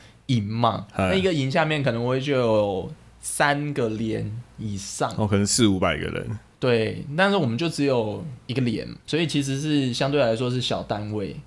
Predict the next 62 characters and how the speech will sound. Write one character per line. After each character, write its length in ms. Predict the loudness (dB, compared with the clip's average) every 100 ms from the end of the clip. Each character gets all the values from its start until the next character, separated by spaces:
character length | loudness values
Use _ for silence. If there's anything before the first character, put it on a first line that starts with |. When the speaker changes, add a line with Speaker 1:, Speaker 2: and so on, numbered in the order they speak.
| -6
Speaker 2:
那 200 | 2 2
Speaker 1:
就 60 | 2
是 200 | -4 -2
真 120 | 0
的 100 | 0
是 120 | 0
一 20 |
个 80 | -2
很 140 | -2 -4
基 180 | -4
本 160 | -2 -4
的 60 | -2
单 240 | -4 -4 -4
位 180 | -6
了。 140 | -8 -6
Speaker 2:
一 60 | -2
百 180 | 0 2
多 140 | 2
个 100 | 2
人 100 | 0
也 60 | 0
可 140 | 2
以 100 | 4
很 160 | 2 -2
脏 240 | -2 -2
啊， 140 | -2
那 160 | -2 -2
怎 140 | -2
样 140 | -4 -4
脏？ 280 | -4 -4 -6 -10 -20 -20 -12
Speaker 1:
对， 160 | -10 -10 -12 -4
这 100 | 2
个， 160 | 2
这 120 | 2 -2
个 80 |
脏 180 | 0 2
的 80 | 2
情 160 | 2 0
况 160 | 0
比 60 | 0
较 80 | -4
不 160 | -2 -4
一 300 | -4 -8 -8
样。 100 | -8 0
Speaker 2:
嗯。 220 | 2 2 0 -10
Speaker 1:
嘿， 180 | -10 -10
因 140 | -2 0
为 180 | 0 -2 -12 -20 -20 -20 -20 _
那 120 | -2 0
个 80 |
时 160 | 0 0
候 240 | 0 2
啊， 360 | 2 2 0 -2
其 120 | -4
实 480 | -2 0 2 2 0 -4 -14 -20 -20 -16 -16 -18 _
我 120 | 0 2
们 140 | 4
有 100 | 2
一 40 |
个 120 | 0 0
长 320 | 0 -2 0
官 400 | 2 2 0